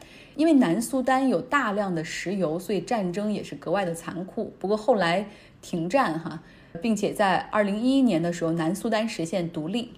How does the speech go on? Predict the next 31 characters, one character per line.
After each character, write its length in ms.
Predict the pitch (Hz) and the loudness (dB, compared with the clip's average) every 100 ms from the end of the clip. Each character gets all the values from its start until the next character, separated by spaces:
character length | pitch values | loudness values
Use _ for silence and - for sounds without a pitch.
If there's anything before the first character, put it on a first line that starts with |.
| - - - - | -20 -20 -20 -4
巴 160 | - 359 | 4 4
希 220 | 359 311 | 4 4
尔 320 | 247 156 - - | 4 4 0 -4
他 120 | 240 | -4
是 80 | 240 | 0
在 180 | 226 | 0
去 260 | 202 - 320 | 0 -4 -2
年 220 | 208 156 | 0 0
的 80 | 165 | -4
时 100 | - | -2
候 80 | 165 | -4
被 160 | 160 170 | -2 -4
赶 200 | - 175 | -6 -6
下 200 | 170 160 | -4 -4
台， 340 | - 127 - | -8 -12 -12
现 160 | - 254 | -4 2
在 160 | 262 233 | 2 2
是 200 | - 202 | -2 -4
过 240 | 285 247 | 2 2
渡 180 | 233 196 | 2 -4
政 280 | 254 214 185 | -2 -4 -4
府 240 | - - - | -8 -16 -8
执 160 | 165 | -6
政 240 | 160 196 165 | -4 -4 -4
期 220 | - 170 | -6 -6
间， 300 | 190 185 - - - - - | -2 -4 -6 -16 -20 -20 -4
他 120 | 311 | 4
们 140 | 311 | 4
逐 180 | 247 190 | 4 0
步 300 | 233 311 269 | 0 0 2
的 400 | 190 156 143 - | 4 2 0 -6